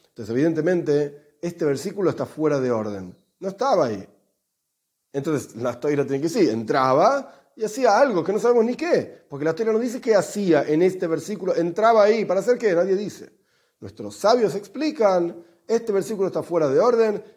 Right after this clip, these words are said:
este versículo está hablando de que el Kohen Gadol iba a sacar una pala y una cuchara que había dejado ahí. Maitaima, ¿por qué decimos que este versículo está fuera de orden? Omar Abhizda, dice Abhizda que mire,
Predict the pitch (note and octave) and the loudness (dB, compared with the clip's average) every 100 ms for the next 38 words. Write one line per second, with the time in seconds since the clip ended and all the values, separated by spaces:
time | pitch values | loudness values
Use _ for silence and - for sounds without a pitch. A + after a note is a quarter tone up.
0 | _ G3 G3 F3 F3+ F3+ D#3+ D3+ E3 F3 | _ -8 -4 -4 -4 -4 -4 -2 0 2
1 | D3 D3+ E3+ - - _ _ _ _ _ | 2 2 2 -2 -16 _ _ _ _ _
2 | _ C#3 B2+ B2+ E3 D#3 F3 F3 E3 F3 | _ -10 -8 -4 0 4 4 2 0 -2
3 | E3+ C#3 C#3+ E3 D#3 C#3 - F3 F3+ F3 | -2 -4 -6 -6 -4 -4 -2 0 2 2
4 | E3 D3 D3+ C#3+ C3 D#3+ D3+ C#3+ C3+ B2 | 0 -2 -2 -4 -4 -4 -2 0 -2 -2
5 | A#2 G2 - _ _ _ _ _ _ A#2+ | -6 -8 -12 _ _ _ _ _ _ -2
6 | E3 E3 G#2+ G#2+ A2+ A#2 - _ _ B2+ | 0 -2 -8 -6 -6 -8 -12 _ _ -4
7 | B2 G3+ F#3 D#3+ D#3+ D#3+ D3+ C#3 B2 E3 | 4 4 4 2 0 -2 -4 -4 -4 -4
8 | D3+ C3 D#3+ E3 C#3 A2+ A2+ C#3 - G#2+ | -4 -4 -2 0 2 0 0 -2 -4 -4
9 | B2+ E3 B3 E3 A#2+ F#2+ D3 E3+ E3+ D#3+ | -2 -2 -2 -4 -6 -10 -10 -6 -6 -6
10 | F#3+ F3+ E3 G3+ F#3 C#3 - | -6 -2 4 6 4 0 -12